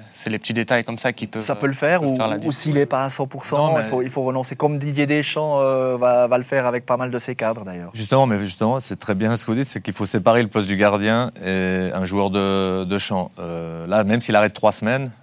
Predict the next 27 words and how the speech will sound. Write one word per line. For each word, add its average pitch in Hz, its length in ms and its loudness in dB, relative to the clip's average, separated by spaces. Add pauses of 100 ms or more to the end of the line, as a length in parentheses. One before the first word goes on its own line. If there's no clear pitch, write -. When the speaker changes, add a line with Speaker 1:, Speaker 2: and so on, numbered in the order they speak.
(160)
Speaker 3:
euh, 87 800 -8
même 104 220 2
Omlin, 117 320 2
hein, 104 100 0
j'ai 92 120 -2
vu 98 60 2
la 98 100 6
photo, 117 300 0
ça 107 120 -4
c'est 101 80 -4
les 92 100 0
ligaments 101 280 0
de 98 60 -4
la 95 80 -2
cheville, 110 240 -4
j'ai 92 120 -6
connu, 104 220 -4
c'est 98 140 -8
une 90 60 -6
des 90 100 -4
seules 110 160 -2
blessures 110 320 -2
que 90 40 -14
j'ai 107 100 -2
eues, 110 100 2
la 98 120 2
petite, 104 180 -6